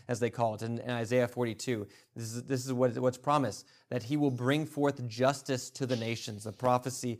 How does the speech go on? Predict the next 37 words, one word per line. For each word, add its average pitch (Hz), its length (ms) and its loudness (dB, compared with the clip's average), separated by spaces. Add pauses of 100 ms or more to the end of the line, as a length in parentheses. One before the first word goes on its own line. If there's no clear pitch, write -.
(260)
uh, 127 140 -2
of 127 340 6
the 120 100 0
coming 123 420 0 (400)
of 131 340 6 (160)
the 131 80 2
Lord 123 520 4
Jesus 120 420 -2
Christ. 110 380 -4 (180)
And 139 120 0
so 180 120 6
it 160 80 4
may 175 200 4
be, 185 160 0
brothers 127 380 2
and 110 100 -6
sisters, 127 240 -8
that 110 140 -6
you 160 460 0 (320)
experience 151 600 0
some 160 400 0
kind 143 540 -2 (240)
of 117 320 0
suffering, 151 640 0 (280)
hurt 175 400 4
that 123 100 -2
comes 135 260 -2
from 135 100 -2
another 123 220 2
person. 135 480 -2 (360)
Maybe 135 240 4
that 135 120 4
you 131 140 2
know 127 260 4
someone 143 320 0
else, 143 240 2
uh, 120 220 -6